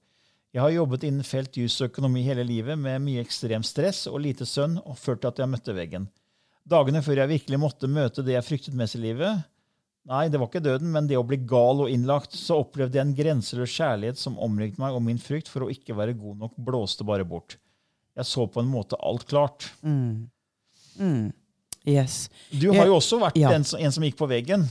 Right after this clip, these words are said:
Speaker 2: Ja. Eh, selv om vi ikke kalte det det, så var det jo det at jeg kom til et punkt hvor jeg bare satt i sofaen og lurte på hvorfor jeg var her.
Speaker 1: Mm.
Speaker 2: Og, eh, hos meg var det jo en, en godt kjent historie at jeg,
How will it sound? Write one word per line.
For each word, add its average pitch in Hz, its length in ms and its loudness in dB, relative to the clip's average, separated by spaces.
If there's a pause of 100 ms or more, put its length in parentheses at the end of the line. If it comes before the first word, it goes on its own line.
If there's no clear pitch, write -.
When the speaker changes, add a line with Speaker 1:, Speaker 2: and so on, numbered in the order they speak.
(140)
Speaker 2:
Ja. 143 160 4 (840)
Eh, 147 540 6
selv 165 260 2
om 139 60 4
vi 151 80 4
ikke 147 160 -2
kalte 156 360 0
det 131 140 4
det, 147 220 6
så 151 180 2
var 151 200 6
det 127 80 4
jo 117 80 4
det 147 220 4
at 95 220 -2
jeg 127 280 4
kom 135 200 0
til 120 120 0
et - 120 -2
punkt 139 300 0
hvor 110 100 2
jeg 113 100 4
bare 117 220 4
satt - 320 -2
i 113 340 2
sofaen 123 440 0
og 117 80 4
lurte 117 200 0
på 117 140 2
hvorfor 117 260 0
jeg 113 100 4
var 110 180 4
her. 107 260 0 (220)
Speaker 1:
Mm. 123 320 0 (140)
Speaker 2:
Og, 135 480 6 (300)
eh, 131 340 4
hos 160 280 0
meg 143 300 4
var 151 180 6
det 127 100 2
jo 120 160 6
en, 113 220 4 (840)
en 147 140 4
godt 135 260 0
kjent 143 320 2
historie 135 560 4
at - 160 -4
jeg, 113 600 0